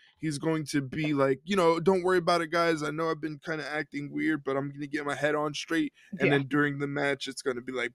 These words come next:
Speaker 1: "Bow, there you go," and he's
Speaker 2: Yeah.
Speaker 1: just gonna take out the New Day. So it's just gonna,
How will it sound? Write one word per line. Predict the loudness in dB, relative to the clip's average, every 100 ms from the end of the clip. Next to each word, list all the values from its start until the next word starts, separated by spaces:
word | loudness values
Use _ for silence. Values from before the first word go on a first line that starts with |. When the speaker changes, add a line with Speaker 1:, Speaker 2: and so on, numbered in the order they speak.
| 8
Speaker 1:
"Bow, | 8 8 4
there | 0 0
you | -2
go," | -6 -6 -6 _ _ _ -8
and | -6
he's | -4
Speaker 2:
Yeah. |
Speaker 1:
just | -6 -2
gonna | -2 -2
take | -2 0 2
out | -2
the | -2
New | -12 -12
Day. | -10 -12
So | -8 -8
it's | -8 -8
just | -8 -4
gonna, | -4